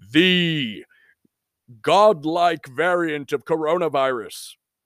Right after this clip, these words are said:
which I actually kinda like because the Delta variant sort of reminds me of Delta Force, you know, the Special Forces Operational Detachment Delta. A bunch of royal badasses,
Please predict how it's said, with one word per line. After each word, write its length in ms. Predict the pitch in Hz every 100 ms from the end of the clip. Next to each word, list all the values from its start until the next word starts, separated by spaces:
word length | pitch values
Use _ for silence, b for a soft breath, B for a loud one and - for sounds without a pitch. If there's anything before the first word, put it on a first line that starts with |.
| _ _ -
which 200 | 185 -
I 200 | 175 277
actually 420 | 240 147 - 139
kinda 240 | 120 131 104
like 260 | 92 104
because 340 | - 147 175 156
the 100 | 185
Delta 400 | 139 190 220 165
variant 420 | 127 117 131 170
sort 180 | - 135
of 120 | 160
reminds 360 | 151 113 110 -
me 80 |
of 160 | 113 147
Delta 280 | 113 98 175
Force, 640 | - 120 82 85 - - _ b b b b
you 120 | 107
know, 180 | 98 113
the 80 |
Special 380 | 147 - 123 -
Forces 340 | 123 117 123 113
Operational 560 | 107 113 104 120 110
Detachment 540 | 101 101 104 - 123 101
Delta. 440 | 110 87 76 101 - B B B _ _ -
A 80 |
bunch 320 | 117 165 156 185
of 60 |
royal 260 | 151 170 196
badasses, 800 | 196 226 185 151 151 170 208